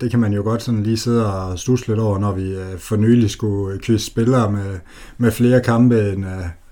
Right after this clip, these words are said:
Chendo. At, øh, at der vil Rudy Fernandes altså være med på, med på listen, hvis vi tog basketspillere med. Det er klart, at de spiller flere kampe i en sæson, end, øh, end man gør i fodbold, men, øh, men seks hundrede, det er alligevel, øh, elleve sæsoner, og det er, det er tyve titler.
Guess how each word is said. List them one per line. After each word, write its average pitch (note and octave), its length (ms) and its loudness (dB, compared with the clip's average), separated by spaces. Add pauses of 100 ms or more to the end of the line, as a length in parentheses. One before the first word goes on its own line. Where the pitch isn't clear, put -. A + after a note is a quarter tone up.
(200)
Chendo. A#2 340 2 (580)
At, G#2 260 -6
øh, G2+ 300 -6
at - 100 -8
der B2+ 80 4
vil B2 180 8
Rudy A#2 320 8
Fernandes A#2+ 500 2
altså A2 260 2
være G#2 200 4
med A#2+ 140 6
på, G2+ 380 2 (180)
med B2+ 120 2
på B2+ 120 0
listen, A#2+ 360 2
hvis G2 200 -2
vi G#2 40 -4
tog G2 160 -4
basketspillere A2 640 -2
med. G#2+ 220 2 (100)
Det A2 120 2
er G#2 40 2
klart, A#2 220 2
at F#2+ 60 -2
de G#2 80 0
spiller A2+ 320 2
flere A2+ 280 0
kampe G#2+ 340 0
i G2+ 40 0
en F#2+ 100 -4
sæson, G#2+ 440 0
end, G2 160 0
øh, G2 240 -6
end G2+ 80 0
man F#2+ 140 -2
gør G#2+ 160 2
i G#2+ 40 6
fodbold, A2 440 2
men, G#2 260 -4
øh, G2 60 -8 (600)
men G2+ 120 -2
seks B2+ 260 6
hundrede, C3 280 8
det G#2 100 4
er G#2+ 40 6
alligevel, A#2 400 8
øh, G#2 240 2
elleve C3+ 240 8
sæsoner, C#3 500 4
og F#2 220 -6
det F#2+ 240 -6
er, F#2 60 -6
det A2 160 0
er A2 40 2
tyve C#3 280 6
titler. A2+ 440 2